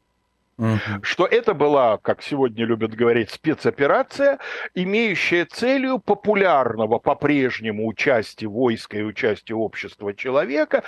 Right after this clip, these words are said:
Speaker 2: Э, че это он так далеко-то, да? Надо бы, чтобы он поближе был, а лучше всего уже, э, так сказать, э, по другому ведомству числился, э, по тому свету. Вот, эм, и он не поехал. И вполне возможно, что так оно и было.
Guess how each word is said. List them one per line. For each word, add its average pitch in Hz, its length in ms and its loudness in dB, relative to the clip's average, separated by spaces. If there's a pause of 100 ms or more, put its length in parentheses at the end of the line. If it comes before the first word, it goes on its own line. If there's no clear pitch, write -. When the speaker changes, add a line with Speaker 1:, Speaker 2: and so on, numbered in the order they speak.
(300)
Speaker 2:
Э, 156 540 4 (540)
че 330 120 2
это 294 160 0
он 139 120 0
так 120 200 0
далеко-то, 131 680 -2
да? 240 420 2
Надо 190 540 -2
бы, 185 100 0
чтобы 185 280 -2
он 202 80 -4
поближе 214 580 0
был, 123 220 4
а 135 40 6
лучше 202 340 -4
всего 185 480 0
уже, 147 520 2 (400)
э, 123 100 -4 (160)
так 120 160 -6
сказать, - 420 -8
э, 110 100 -8 (340)
по 156 100 2
другому 175 400 4
ведомству 107 540 -2
числился, 95 580 -12
э, 98 260 -8 (240)
по 120 120 -6
тому 123 300 -2
свету. - 420 -16 (460)
Вот, 135 360 2
эм, 131 480 4
и 202 220 -4
он 330 240 2
не 294 100 -2
поехал. 156 680 0
И 131 220 -2
вполне 269 340 -2
возможно, 262 420 -2
что - 160 -8
так 196 240 -2
оно 165 220 -2
и 202 100 -6
было. 196 320 2